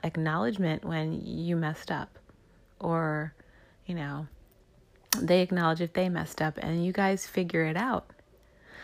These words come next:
So, and some of you might be saying, Well, that's all well and good, but me and one of my friends, um, we had a big falling out and we never got back,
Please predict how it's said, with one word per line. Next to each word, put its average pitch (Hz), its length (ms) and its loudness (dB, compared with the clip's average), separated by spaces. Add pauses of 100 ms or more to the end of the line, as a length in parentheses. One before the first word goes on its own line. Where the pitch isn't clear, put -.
(400)
So, 208 560 2 (160)
and 185 300 4
some 262 200 8
of 240 120 8
you 226 80 8
might 202 160 4
be 196 80 2
saying, 202 260 2
Well, 185 120 4
that's 208 300 2
all 196 380 4
well 175 200 2
and 151 200 -2
good, 180 460 2 (320)
but 156 640 2 (1600)
me 196 320 4
and 180 280 2
one 170 140 2
of 175 100 0
my 175 260 2
friends, - 840 -4
um, - 840 -4 (520)
we 180 260 2
had 170 260 2
a 151 60 0
big 151 440 -2 (600)
falling 156 460 2
out 151 440 0
and 156 280 0
we 156 100 2
never 175 300 2
got 156 220 -4
back, - 160 -8